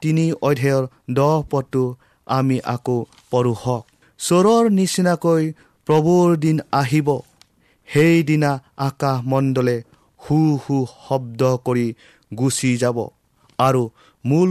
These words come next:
বস্তুবোৰ দগ্ধ হৈ লয়প্ৰাপ্ত হ'ব আৰু পৃথিৱী আৰু তাৰ সকলো বস্তু পোৰা যাব।" প্ৰভুৰ দিনৰ দিনা খ্ৰীষ্টৰ আগমনৰ ঠিক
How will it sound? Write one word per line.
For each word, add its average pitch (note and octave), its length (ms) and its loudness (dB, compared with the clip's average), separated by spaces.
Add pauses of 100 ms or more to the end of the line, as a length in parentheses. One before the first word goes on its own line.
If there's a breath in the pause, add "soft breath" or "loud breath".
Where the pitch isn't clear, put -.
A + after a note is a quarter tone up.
বস্তুবোৰ C#3 680 -2 (480 soft breath)
দগ্ধ C3 520 -2
হৈ B2+ 340 0 (300)
লয়প্ৰাপ্ত C3 800 0
হ'ব A#2 280 -4 (560)
আৰু B2+ 200 2 (420)
পৃথিৱী C3+ 440 0 (220)
আৰু B2 240 0 (380 soft breath)
তাৰ B2 180 2 (140)
সকলো E3 560 -2
বস্তু B2 400 -4 (480 soft breath)
পোৰা C3 240 2 (140)
যাব।" A2 220 -6 (1600 loud breath)
প্ৰভুৰ F3+ 500 4 (580 soft breath)
দিনৰ E3+ 420 2
দিনা D#3 260 0 (440)
খ্ৰীষ্টৰ D#3 500 2 (240)
আগমনৰ C#3 440 2 (160)
ঠিক G#3 260 -2